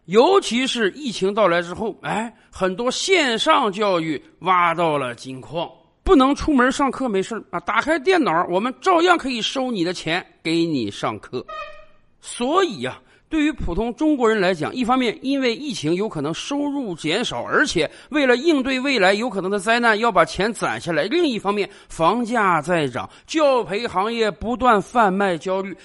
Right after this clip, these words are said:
新时代的诸座大山让大家感觉到不能乱花钱了。所以啊，大家可以看明白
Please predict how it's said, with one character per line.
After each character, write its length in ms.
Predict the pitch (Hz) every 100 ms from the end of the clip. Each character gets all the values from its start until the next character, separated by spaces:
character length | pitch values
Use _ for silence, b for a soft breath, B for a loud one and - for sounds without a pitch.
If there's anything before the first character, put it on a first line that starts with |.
| B
新 360 | - - 381 381
时 280 | - 247 254
代 260 | 269 262
的 140 | 208 190
诸 320 | - 269 269
座 180 | 233 233
大 240 | 233 190
山 260 | 170 190 190 B B
让 320 | 247 302 254
大 180 | 226 214
家 220 | 190 208
感 400 | 208 175 135 131
觉 300 | 117 127 147
到 440 | 170 190 185 - - _ _
不 240 | 262 247
能 300 | 190 147 156
乱 400 | 151 165 175 139
花 300 | 120 127 117
钱 420 | 117 - 101 90 92
了。 120 | 85 - _ _
所 400 | - - 233 302
以 240 | 381 202 127
啊， 180 | 139 - _ -
大 100 | 220
家 160 | 220
可 160 | 214 196
以 120 | 175
看 240 | 143 196
明 180 | 165 147
白 180 | 160 156